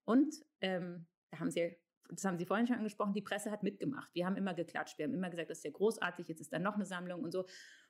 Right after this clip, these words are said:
Und natürlich, wenn wir uns das heute anschauen, ist es Quatsch. Also die Museen sind viel zu schnell gewachsen in den letzten Jahren. Es gab, wie ich meinen würde, äh, Anreize dafür, die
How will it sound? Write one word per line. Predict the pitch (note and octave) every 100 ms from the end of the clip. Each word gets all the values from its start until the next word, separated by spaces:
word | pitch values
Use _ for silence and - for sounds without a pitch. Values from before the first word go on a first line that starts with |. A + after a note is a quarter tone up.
| _
Und | -
natürlich, | A3 G#3 C4
wenn | C4+ A#3
wir | F3
uns | F#3+ - -
das | F#3+
heute | F#3 G3 G3
anschauen, | - A3 - G#3 G3+ G#3 - _ _ -
ist | F3+
es | A#3 -
Quatsch. | - D#3 - -
Also | - F3+
die | F#3
Museen | G3+ G3 A#3 B3+
sind | A#3+ G3
viel | - C#4+ D4
zu | C4+
schnell | C4 A#3+ C4
gewachsen | C4+ C4+ - D4
in | C4
den | B3+
letzten | C4+ C4+ -
Jahren. | C4 C4
Es | A#3 -
gab, | G3 G3+ _ _ _ _ _ _ _ -
wie | F#3+ G3+
ich | G#3 G#3+
meinen | G3 G3 F#3
würde, | G3 F#3+ F#3 E3 -
äh, | F3+ D#3 - -
Anreize | F#3+ A3+ B3 G#3+ A#3 A#3 A#3
dafür, | G#3+ A3 - A3+ A3
die | F#3+ G3+ G3